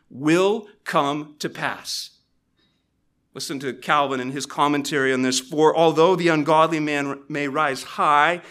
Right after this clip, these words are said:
and appear to be a great advantage like a stately tree,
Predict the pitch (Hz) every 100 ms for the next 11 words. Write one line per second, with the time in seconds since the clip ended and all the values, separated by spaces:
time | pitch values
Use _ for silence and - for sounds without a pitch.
0 | - 135 135 135 190 180 175 175 160 147
1 | 175 160 151 135 139 147 175 175 160 135
2 | 151 156 151 127 127 170 202 170 - 185
3 | 160 165 143 - - 143 127 127